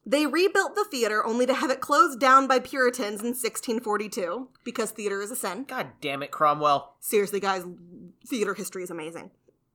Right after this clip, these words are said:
Speaker 1: And then it was dismantled in sixteen forty-four, sixteen forty-five to make room for houses. In the interim, the time where it was between it being burned and rebuilt,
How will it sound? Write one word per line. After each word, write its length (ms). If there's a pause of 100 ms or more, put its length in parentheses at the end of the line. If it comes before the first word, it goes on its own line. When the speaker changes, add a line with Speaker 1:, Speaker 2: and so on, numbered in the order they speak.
(240)
Speaker 1:
And 120
then 80
it 60
was 160
dismantled 560
in 140
sixteen 380
forty-four, 540
sixteen 340
forty-five 540
to 100
make 200
room 200
for 140
houses. 640 (380)
In 160
the 120
interim, 560 (160)
the 120
time 240
where 100
it 80
was 200
between 280
it 160
being 280
burned 260
and 100
rebuilt, 480